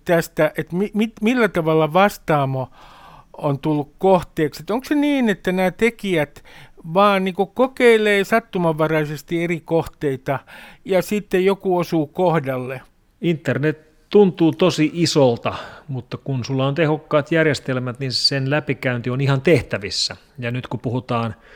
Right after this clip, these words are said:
Speaker 2: koko internetistä, niin silloin ehkä helpointa on ajatella tätä niin kutsuttua I P V neljä verkkoa, jossa on siis neljä pilkku kaksi miljardia osoitetta. Ja se neljä pilkku kaksi miljardia osoitetta on tosi paljon, mutta tehokas järjestelmä läpikäy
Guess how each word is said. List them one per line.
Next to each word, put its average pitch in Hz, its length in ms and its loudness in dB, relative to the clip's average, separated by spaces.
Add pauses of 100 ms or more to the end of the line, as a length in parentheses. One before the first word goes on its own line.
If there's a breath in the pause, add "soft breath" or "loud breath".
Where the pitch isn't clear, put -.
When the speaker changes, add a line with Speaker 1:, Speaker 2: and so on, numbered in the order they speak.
(480 loud breath)
Speaker 2:
koko 160 320 6
internetistä, 131 920 0
niin 127 300 -8 (200)
silloin 135 340 -10
ehkä 131 200 -6
helpointa 143 420 -2
on 143 60 -2
ajatella 139 340 -2
tätä 131 320 -4 (400 soft breath)
niin 135 160 -4
kutsuttua 139 520 -4
I 160 160 2
P 156 120 -6
V 131 400 0
neljä 143 380 2
verkkoa, 131 440 -4
jossa 175 260 -4
on 156 60 -2
siis 160 180 -8
neljä 190 240 2
pilkku 147 300 -6
kaksi 156 600 -4
miljardia 127 840 2 (400 soft breath)
osoitetta. 117 760 0
Ja 110 80 -8
se 143 240 -10
neljä 160 200 2
pilkku 165 180 -4
kaksi 170 260 -2
miljardia 151 320 2
osoitetta 135 360 -2
on 143 120 -2
tosi 143 220 -4
paljon, 170 380 0
mutta 131 260 -4
tehokas 147 460 0
järjestelmä 151 520 -2
läpikäy 143 500 -4